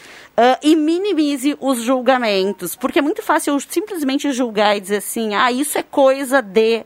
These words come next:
não sei o quê." Doença mental é, é depressão, ansiedade, são coisas que não, são coisas que não são, não precisam ser levadas tão a sério.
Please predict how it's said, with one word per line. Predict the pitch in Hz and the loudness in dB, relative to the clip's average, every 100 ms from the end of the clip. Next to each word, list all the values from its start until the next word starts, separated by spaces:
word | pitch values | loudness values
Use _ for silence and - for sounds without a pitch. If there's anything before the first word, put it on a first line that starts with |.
| - | -8
não | 190 | -8
sei | - 190 | -6 -10
o | |
quê." | - 170 151 - - - - | -6 -4 -4 -4 -16 -20 -6
Doença | 190 269 294 | -2 0 0
mental | 262 247 233 226 | -2 0 2 4
é, | 233 233 220 208 190 - | 4 4 4 4 2 0
é | 185 196 196 190 180 160 165 | 0 2 4 4 4 2 2
depressão, | 156 214 208 - 240 220 | -2 -6 -6 0 0 2
ansiedade, | 208 214 190 196 208 | -2 -4 0 2 2
são | 185 233 | -2 -4
coisas | 220 226 220 - | -2 -4 -6 -8
que | - | -4
não, | 220 220 | -2 -2
são | - 240 | -2 -2
coisas | 233 226 220 - | 0 -2 -4 -8
que | |
não | 220 214 | -6 -4
são, | 220 | -2
não | 214 220 | -2 -2
precisam | - 202 214 | -4 -6 -4
ser | 208 196 | -2 -2
levadas | 190 180 180 | 0 0 -2
tão | - | -4
a | 180 | -4
sério. | 175 127 120 | -2 -4 -4